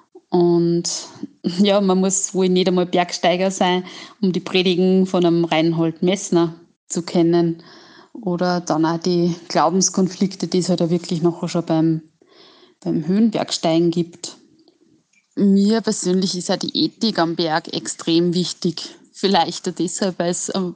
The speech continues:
weil der Berg halt so ein großer freier Raum ist, ist das nur mal viel, viel wichtiger, dass man halt da, oder dass jeder für sich so seine Grundsätze auch hat und, und einhält und seine Werte.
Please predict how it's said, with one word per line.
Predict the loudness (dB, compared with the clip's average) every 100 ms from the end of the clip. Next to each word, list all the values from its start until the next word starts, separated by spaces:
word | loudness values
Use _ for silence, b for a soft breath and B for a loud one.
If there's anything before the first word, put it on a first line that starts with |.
| -4
weil | -4
der | -2
Berg | -2 -2 -2
halt | -4 -4
so | -2 0 0 2
ein | 2 0 -2 -10
großer | -2 -2 0 -4
freier | -4 -4 0 0
Raum | 2 2 2 2
ist, | 0 -4 B B B B
ist | -10 -6 -2
das | 0
nur | 2
mal | 2 2
viel, | 0 -4
viel | 0 -2 0
wichtiger, | 0 -2 -6 -4
dass | -4 -4
man | -2 0
halt | -2 -2
da, | -2 -2 -2 B B B
oder | -2 0
dass | 0
jeder | 0 0
für | 0
sich | -2 -2 -2 -2
so | -6
seine | -4 -2 0 -2 -2 -2 -6 -8
Grundsätze | -2 0 0 -2 -4 -4 -2
auch | -2 -4 -4
hat | -4
und, | -4 -4 -6
und | -8 -8 -6
einhält | -4 -2 -2 -4 -4
und | -4
seine | -2 0 0
Werte. | -2 -6 -4 -4